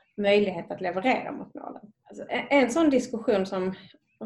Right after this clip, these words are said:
Om staten väldigt tydligt ser att förutsättningarna ser olika ut, så kan man inte vara för långt ner i verktygslådan och säga huret, hur alla ska göra. Utan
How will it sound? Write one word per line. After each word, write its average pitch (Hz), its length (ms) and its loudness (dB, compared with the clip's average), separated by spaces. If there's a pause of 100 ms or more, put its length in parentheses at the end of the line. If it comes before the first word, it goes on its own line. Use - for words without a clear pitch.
(360)
Om 247 100 -2
staten 320 640 2
väldigt 269 420 2
tydligt 208 400 -2
ser - 220 -4
att 165 140 -8
förutsättningarna 175 1200 -4 (260)
ser 175 400 -2
olika - 420 -4
ut, - 320 -12
så - 200 -14 (180)
kan 196 300 -2
man 185 180 -2
inte 196 380 -4 (260)
vara 208 300 0
för 190 120 -4
långt 190 380 2
ner 170 200 -4
i - 20 -4
verktygslådan 170 840 -4
och 165 60 -8
säga 175 440 -4 (340)
huret, - 500 4 (140)
hur 202 280 2
alla 165 200 0
ska - 180 -14
göra. - 340 -6
Utan 196 220 -6